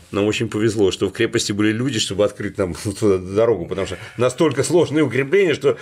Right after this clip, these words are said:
просто вообще не разобраться, как куда в эту крепость-то войти". То есть, ну, это, конечно, шутка, но это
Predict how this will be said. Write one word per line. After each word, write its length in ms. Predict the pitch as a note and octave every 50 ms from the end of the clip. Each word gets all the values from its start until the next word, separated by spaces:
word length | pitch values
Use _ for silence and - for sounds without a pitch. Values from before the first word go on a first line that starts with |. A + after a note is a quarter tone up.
| - -
просто 340 | - C#3 D3+ B2 C3+ C#3 - -
вообще 180 | B2 A#2+ A#2 D3
не 140 | D3+ C#3+ C3+
разобраться, 500 | B2+ A#2+ C3 D3 D3 E3 E3 C3 C3 B2
как 160 | B2+ C3 B2
куда 180 | - D3 D3+ D3
в 60 | C3+
эту 140 | D3+ D3 C3+
крепость-то 340 | D#3+ F3 D3+ A#2 - -
войти". 500 | B2 C3+ D3+ E3+ E3+ - - A#2 F2+ - - - - - _ _
То 60 | - G#2
есть, 120 | G2 F#2
ну, 60 | C3
это, 100 | D#3 -
конечно, 280 | - C#3 C#3 B2+ - -
шутка, 360 | - - G#3+ A3 - - C#3
но 200 | C3 C3 B2 C3 - - - -
это 380 | B2 A2+ - C#3+ C#3+ C3+ C3+